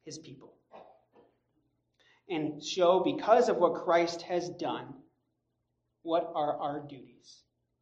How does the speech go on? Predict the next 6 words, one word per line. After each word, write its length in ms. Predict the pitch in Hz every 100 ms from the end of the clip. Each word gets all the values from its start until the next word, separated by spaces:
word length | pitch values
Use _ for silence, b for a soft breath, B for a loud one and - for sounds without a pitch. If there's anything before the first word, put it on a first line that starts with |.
| _ _ _ _ _ _ _
And 100 | 156
understand, 760 | 147 175 196 - 277 226 160 - - - _ _ _ _ _ _ _ _ _ _ _ _ _ _ _ _ _ -
be 80 |
patient. 400 | 226 247 - - - _ _ _ _ _ _ _ _ _ _ _ _ _ _ _ _ _ _ _ _ _ _ _ _ _ _ _ _ _ _ _ _ _ _ _ _ _ -
Because 300 | 151 120 -
Christ 720 | - 220 233 147 131 - -